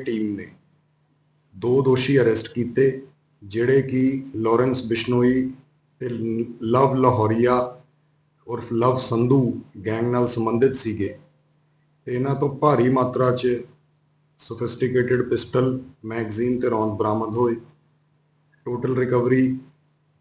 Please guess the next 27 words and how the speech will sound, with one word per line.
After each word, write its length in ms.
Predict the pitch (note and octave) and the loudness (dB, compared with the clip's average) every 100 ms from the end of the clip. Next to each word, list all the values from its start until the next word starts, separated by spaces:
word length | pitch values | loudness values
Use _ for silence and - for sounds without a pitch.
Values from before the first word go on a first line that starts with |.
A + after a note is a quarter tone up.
| _ - | _ -6
ਟੈਨ 240 | C#3 D3+ | -2 0
ਵੈਪਨਸ, 520 | C3+ B2 C3 C3 G#2+ | 0 0 -2 -2 -2
ਦਸ 320 | G#2+ A#2 - | 0 0 0
ਵੈਪਨ 300 | A#2+ A#2+ B2+ | -2 0 0
ਅਸੀਂ 220 | A#2+ - B2 | -2 -2 -2
ਇਹਨਾਂ 180 | B2 | 0
ਤੋਂ 120 | A#2+ A#2+ | -2 -2
ਰਿਕਵਰ 360 | A2+ A2+ A2+ | 0 0 0
ਕੀਤੇ 420 | A#2 G#2+ - A#2+ A#2 _ _ _ _ _ _ _ _ _ _ _ _ | -2 -8 -4 -4 -6 _ _ _ _ _ _ _ _ _ _ _ _
ਤੇ 240 | A#2+ A#2+ A#2+ | -8 -6 -4
ਇਹ 240 | C3+ C3+ | 0 0
ਦੋ 200 | A#2 B2 B2 | 2 2 4
ਦੋਸ਼ੀ 340 | A#2 - B2+ | 2 2 2
ਜਿਹੜੇ 380 | A#2+ A2+ A2+ G#2+ | 2 4 4 2
ਆ, 140 | F#2 - _ _ _ _ _ _ _ _ _ _ _ - | -2 -10 _ _ _ _ _ _ _ _ _ _ _ -10
ਇਹਨਾਂ 240 | B2 B2+ | -6 -4
'ਚ 120 | B2 | -2
ਮਾਨਵ 500 | B2+ A#2 A2+ B2 B2+ - - - | 0 2 2 2 0 -4 -14 -10
ਉਰਫ 300 | A#2 A#2+ G2+ G2+ | -10 -10 -8 -2
ਗਾਂਧੀ 480 | A#2 C3 D3 D3+ - - _ _ _ _ _ _ | 2 4 4 2 -8 -20 _ _ _ _ _ _
ਤੇ 100 | B2+ | -6
ਸਚਿਨ 640 | B2+ - A#2 C#3+ C3+ B2 - - _ _ G#2+ | -4 -4 0 2 4 2 -6 -16 _ _ -10
ਨਾਮ 320 | A2+ A#2 A#2 | -6 -2 0
ਦੇ 140 | B2 B2 | 2 2
ਦੋਨੇ 460 | A#2+ B2+ B2+ C3 B2+ - G#2+ | 2 2 0 -2 -6 -14 -6
ਗੈਂਗਸਟਰਸ 500 | G#2+ G#2 - B2 A2 | -4 -4 -2 -2 -2
ਨੇ। 180 | B2 | -4